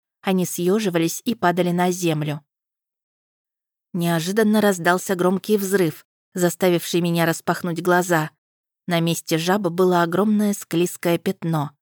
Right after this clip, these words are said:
Оглядевшись, поняла, что тёмного эльфа Сильвиуса больше нет. На земле лежала груда из одежды и плаща. Пожилой министр очнулся первым и бросился к ничего не понимающей дочке. "Уводите её в дом",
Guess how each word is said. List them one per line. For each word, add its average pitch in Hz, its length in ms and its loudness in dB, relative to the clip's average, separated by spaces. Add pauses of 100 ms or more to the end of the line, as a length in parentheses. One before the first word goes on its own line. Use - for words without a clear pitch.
(600)
Оглядевшись, 165 720 -2
поняла, 170 360 -2
что - 180 -6
тёмного 175 500 0
эльфа 180 300 -6
Сильвиуса 165 720 -2
больше 190 380 -2
нет. 185 380 -4 (460)
На 208 100 2
земле 180 380 2
лежала 185 460 0
груда 185 360 -2
из 165 160 -2
одежды 180 500 0
и 160 40 -2
плаща. 160 640 -4 (1600)
Пожилой 175 420 2
министр 175 460 0
очнулся 196 640 -4
первым 156 540 -2 (340)
и 277 80 0
бросился 214 500 0
к - 60 -10
ничего 180 340 -2
не 190 120 0
понимающей 165 720 0
дочке. 156 560 -2 (720)
"Уводите 165 640 2
её 151 200 4
в 147 100 -4
дом", 143 320 2